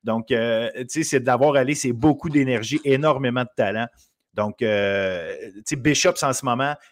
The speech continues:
est-ce que c'est l'équipe? C'est ça qui va être intéressant à suivre, jouant du côté des femmes, ça va être de regarder est-ce que Bishops va finir par se qualifier pour la finale, parce que malgré tout, elles ne sont, euh, pas allées en finale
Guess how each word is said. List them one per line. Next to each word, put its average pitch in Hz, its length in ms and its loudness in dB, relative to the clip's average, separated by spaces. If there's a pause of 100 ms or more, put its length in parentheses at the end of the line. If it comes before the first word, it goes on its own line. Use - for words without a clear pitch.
(140)
est-ce 131 160 -2
que 165 80 0
c'est 156 180 -2
l'équipe? 131 340 -6
C'est 131 120 -8
ça 143 120 -6
qui 131 60 -14
va 131 80 -2
être 120 80 -6
intéressant 117 440 -8
à 113 80 -8
suivre, 131 220 -10
jouant 110 140 -10
du 113 140 -14
côté 101 240 -10
des 92 160 -12
femmes, 113 200 -8
ça 98 140 -10
va 87 80 -10
être 90 100 -12
de 95 80 -8
regarder 92 340 -4
est-ce 101 120 -6
que 117 100 -4
Bishops 113 460 -4
va 101 220 -2 (340)
finir 131 280 0
par 98 120 -4
se 107 120 -6
qualifier 101 420 -8
pour 95 100 -6
la 92 140 -4
finale, 139 320 -8
parce 110 160 -6
que 117 280 -4
malgré 123 560 -4
tout, - 220 -6
elles 110 120 -2
ne 104 100 -4
sont, 123 280 -8
euh, 98 220 -6
pas 139 220 -4
allées 110 100 -4
en 98 100 -6
finale 104 400 -12